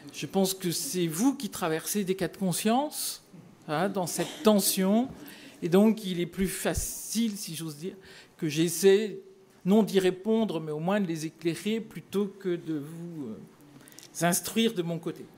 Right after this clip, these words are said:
Donc, simplement, euh, quelques mots, euh, plus introductifs, euh, pour mettre, euh, dans, euh, l'ambiance, en quelque sorte. Tout d'abord, comme nous le savons bien, la démocratie est une réalité fragile.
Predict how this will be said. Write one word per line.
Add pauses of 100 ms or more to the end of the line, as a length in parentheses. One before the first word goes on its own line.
(380)
Donc,
simplement,
euh,
quelques
mots,
euh, (440)
plus (600)
introductifs,
euh, (540)
pour
mettre,
euh, (360)
dans, (160)
euh, (1040)
l'ambiance, (800)
en
quelque
sorte. (1200)
Tout
d'abord,
comme
nous
le
savons
bien,
la
démocratie
est
une
réalité
fragile.